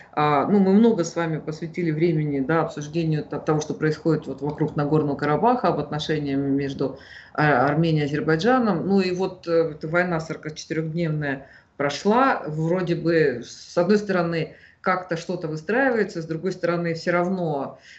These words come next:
а, всё н-, постоянно какие-то обострения, постоянно всё не, не, не сложно. И, ну, вот наш президент, вот буквально только вчера он и,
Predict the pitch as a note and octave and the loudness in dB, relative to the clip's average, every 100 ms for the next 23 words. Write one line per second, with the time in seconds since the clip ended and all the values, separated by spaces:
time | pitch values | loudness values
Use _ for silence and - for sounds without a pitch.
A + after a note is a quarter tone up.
0 | - C#3 C3 - F#3+ D#3+ D3+ D3 C#3 D#3+ | -8 -4 -4 -4 0 0 0 -2 -4 -4
1 | - E3+ D#3+ C#3+ C#3 D#3 D#3 C#3+ D3+ D#3 | 0 2 2 0 -4 -4 -2 -2 0 -2
2 | G#3+ C#4 C4 G#3+ F3 D#3 E3 E3 D#3 D3 | 0 2 4 4 2 -2 -2 0 0 -2
3 | D3 - D3+ C#3 - - - E3 D3+ E3 | -8 -4 -4 -4 -10 -20 -2 0 4 4
4 | D#3 D3+ D#3 D#3 D3+ C#3+ C#3 - G#3 C4 | 2 2 4 4 4 0 -6 0 6 6
5 | C4+ G#3+ F3 D#3+ D#3 D#3 C#3 C3 D3 F3+ | 6 6 4 4 2 2 0 -2 0 0
6 | E3 E3 - D#3+ E3 D#3+ G#3 F#3+ D3 C#3+ | 2 0 0 -4 -2 2 2 2 -4 -6
7 | D#3 D#3+ C#3+ - - G3 F3 D3 C#3 | -2 -2 -4 -8 -6 -2 0 0 0